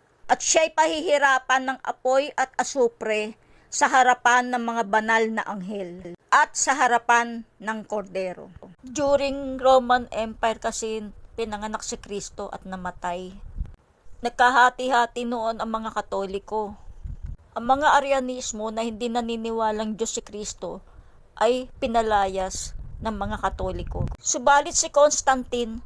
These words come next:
sa totoo lang, ay sa Arianismo rin nagpabautismo. Na kay Kristo ay pangalan ang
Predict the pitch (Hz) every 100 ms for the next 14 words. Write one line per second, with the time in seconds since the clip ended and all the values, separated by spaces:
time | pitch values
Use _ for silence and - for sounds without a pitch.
0 | - - 285 247 - 254 233 220 214 214
1 | - 262 269 - 254 - 240 240 240 226
2 | 233 233 220 214 214 208 - 202 196 196
3 | - 202 - - 285 - 95 - 320 311
4 | 311 302 294 - 294 277 - 277 - 277
5 | 269 269 262 262 240 254 247 262